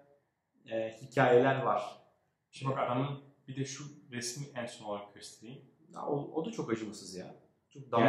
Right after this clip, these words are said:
Speaker 2: Yani
Speaker 1: bir şey yani.
Speaker 2: nasıl bir marketing kafası var?
Speaker 1: Evet.
Speaker 2: Adam semi-truck'ın aerodinamiğini
Speaker 1: Şey,
Speaker 2: Bugatti ile karşılaştırıyor.
Speaker 1: karşılaştırıyor.
Speaker 2: Bugatti ile aynı, e,
Speaker 1: Hava direnci.
Speaker 2: aerodinamiği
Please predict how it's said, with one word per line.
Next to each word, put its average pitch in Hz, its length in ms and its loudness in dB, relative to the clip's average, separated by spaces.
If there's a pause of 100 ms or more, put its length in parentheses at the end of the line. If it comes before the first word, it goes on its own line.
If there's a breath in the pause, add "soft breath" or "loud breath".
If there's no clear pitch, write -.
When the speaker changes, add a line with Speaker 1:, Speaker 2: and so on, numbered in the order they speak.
(120)
Speaker 2:
Yani 139 120 4
Speaker 1:
bir - 40 -6
şey 101 240 -2
yani. 95 240 -6 (320)
Speaker 2:
nasıl 139 360 0
bir 120 100 -2
marketing 131 680 2
kafası 117 520 -8
var? 120 280 2
Speaker 1:
Evet. - 220 -16 (920)
Speaker 2:
Adam 139 280 2
semi-truck'ın 135 1040 2 (400)
aerodinamiğini 139 1160 4 (520)
Speaker 1:
Şey, 131 180 0
Speaker 2:
Bugatti 165 300 12
ile 131 160 8
karşılaştırıyor. 110 640 -2 (120)
Speaker 1:
karşılaştırıyor. - 520 -20 (1160)
Speaker 2:
Bugatti 143 460 0
ile 151 140 -2
aynı, 156 380 6
e, 139 260 2 (960)
Speaker 1:
Hava 135 360 8
direnci. 120 240 4
Speaker 2:
aerodinamiği 120 920 4